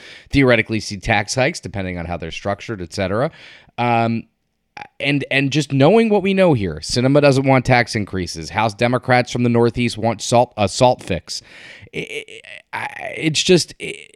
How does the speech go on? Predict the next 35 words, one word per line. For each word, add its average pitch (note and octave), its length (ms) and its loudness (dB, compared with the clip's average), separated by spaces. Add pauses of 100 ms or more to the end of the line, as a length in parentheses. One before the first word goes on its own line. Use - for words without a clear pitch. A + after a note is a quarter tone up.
(180)
it's E3 240 -2
vi-, C3+ 400 -2
you're, E3+ 300 2
you E3+ 240 2
are E3+ 200 6
doing D#3 320 0
backflips E3 800 0
on C3+ 320 0
a, B2+ 400 4
um, A2 420 2 (100)
a A2+ 60 -4
tightrope, F2 760 -2
uh, G2+ 340 0
<laughs> - 40 0
is A#2+ 300 2
what A#2+ 120 6
I A2+ 120 6
always A#2 320 6
like G#2+ 180 4
to G#2 80 -6
say. G2 420 0
And G#2+ 140 -4
I, C3+ 320 -4
I E3 140 -6
don't A3 180 -6
know. C4 240 -4
I B2 120 2
just, A2 260 -6
I, B2 280 0
I A#2+ 140 -2
find D3 240 -4
it C3+ 80 -2
hard C#3 220 2
to C3 80 -2
believe. A#2+ 600 -2